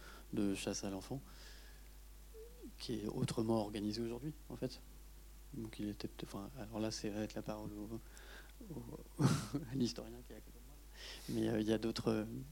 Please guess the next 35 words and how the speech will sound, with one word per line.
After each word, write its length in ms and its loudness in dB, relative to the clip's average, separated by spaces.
elle 200 2
était 180 2
peut-être 280 2
très, 160 0
très 140 4
bien 140 12
organisée, 420 8
d'ailleurs, 260 10
à 40 10
l'époque 300 4
où, 120 4
où 80 4
Prévert, 380 8
euh, 140 2
écrivait 360 4
cette 200 4
chanson. 280 6
Mais, 200 6
mais 80 4
en 40 4
tout 120 -6
cas, 100 2
il 60 6
y 20 6
avait, 200 0
dans 120 2
cette 180 -2
chanson, 260 -2
il 40 4
y 40 4
a 60 4
un 120 2
appel 280 10
à, 160 2
au, 1120 6